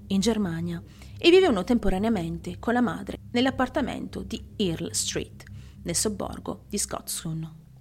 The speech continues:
A George non piaceva molto il fatto che lei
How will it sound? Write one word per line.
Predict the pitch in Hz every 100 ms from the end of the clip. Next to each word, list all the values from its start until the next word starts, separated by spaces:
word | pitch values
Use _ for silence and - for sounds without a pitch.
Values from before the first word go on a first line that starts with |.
| - - - - - - -
A | 339
George | 202 180 175 - 202 -
non | 269
piaceva | 277 339 339 220
molto | 220 202 190 185
il |
fatto | - 185 175 - - 165 170 - -
che | -
lei | 254 160 175